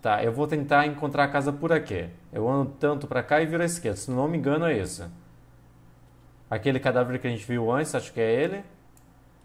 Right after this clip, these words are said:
E a nossa casa é... Nossa, perfeito. Perfeito, perfeito. Super certo, super certo. Ah, que legal.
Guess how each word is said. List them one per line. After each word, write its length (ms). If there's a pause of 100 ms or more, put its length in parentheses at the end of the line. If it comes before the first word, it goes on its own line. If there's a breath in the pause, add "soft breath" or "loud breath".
(2000)
E 140
a 60
nossa 180
casa 300
é... 360
Nossa, 460
perfeito. 760 (2000)
Perfeito, 640
perfeito. 420
Super 320
certo, 440
super 320
certo. 340 (1000)
Ah, 120
que 140
legal. 480